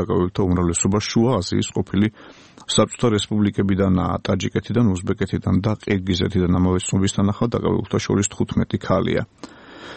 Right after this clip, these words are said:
ცხრა იანვარს თურქეთის პოლიციამ დააკავა თავდასხმის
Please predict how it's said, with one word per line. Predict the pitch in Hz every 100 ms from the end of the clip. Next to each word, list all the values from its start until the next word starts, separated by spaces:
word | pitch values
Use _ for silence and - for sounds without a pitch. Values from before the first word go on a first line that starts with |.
| -
ცხრა | - 135
იანვარს | 139 135 143 -
თურქეთის | 107 104 104 -
პოლიციამ | 101 - 110
დააკავა | 92 90 101 98 -
თავდასხმის | 98 95 - 107